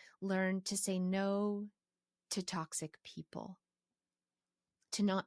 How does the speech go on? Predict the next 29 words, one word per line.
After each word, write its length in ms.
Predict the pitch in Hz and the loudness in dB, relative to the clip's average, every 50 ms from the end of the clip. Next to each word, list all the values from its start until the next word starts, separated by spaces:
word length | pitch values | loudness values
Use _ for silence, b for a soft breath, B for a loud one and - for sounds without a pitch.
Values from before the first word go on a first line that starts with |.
| _ - | _ -12
people 340 | - - 170 170 - 160 165 | -6 -6 -6 -4 -4 -8 -10
please. 560 | - - - 180 185 190 196 - - - - _ B B B B B B B B | -8 -8 -8 -8 -8 -6 -6 -4 -4 -4 -4 _ B B B B B B B B
And 80 | 214 226 | 4 4
this 140 | 214 - | 4 4
quote 260 | - - 269 269 262 - | 2 2 2 2 2 0
from 160 | - 226 220 | 0 0 2
Will 140 | 196 190 196 | 2 2 2
Smith 260 | - - 208 185 - | 2 2 0 0 2
that 120 | 185 170 | 2 2
I 60 | 170 | 4
love 180 | 170 175 175 175 | 4 4 2 2
so 140 | - - 180 | 0 -2 -2
much 240 | 180 170 175 - - | 0 -2 -2 -2 -2
is, 180 | 175 175 - B B B B B B B | -2 -2 -4 B B B B B B B
"Stop 520 | - - - - - 220 220 247 - - | -2 0 0 4 6 6 6 6 4 2
letting 260 | 269 277 285 277 269 | 0 2 4 4 2
people 600 | 247 - - 190 180 - - 180 175 175 175 175 _ _ - - | 2 0 0 -2 -2 0 0 0 0 0 -2 -4 _ _ -6 0
who 140 | 214 214 208 | 0 2 2
do 260 | 185 - 202 202 196 | 2 2 0 2 2
so 420 | 190 - - - - 226 226 262 | 2 2 2 2 2 2 2 2
little 440 | 269 247 208 202 202 214 220 214 208 | 2 2 2 2 2 2 2 0 -2
for 180 | - - - 180 | -4 -4 -4 -2
you 420 | 170 160 165 160 160 160 165 175 - B B B B B B B B B | -2 -2 -2 -2 -2 -4 -4 -8 -10 B B B B B B B B B
control 440 | - 214 220 - - 220 214 202 | 2 2 4 4 4 2 2 2
so 320 | 185 - - - 226 214 220 | 2 2 2 2 4 4 4
much 240 | 226 220 208 - - | 4 4 2 0 -2
of 120 | 180 180 | -2 0
your 120 | 185 185 | 0 0
mind, 600 | 180 180 180 185 185 190 202 208 214 208 214 - | 2 2 2 2 2 2 0 0 0 0 -2 -4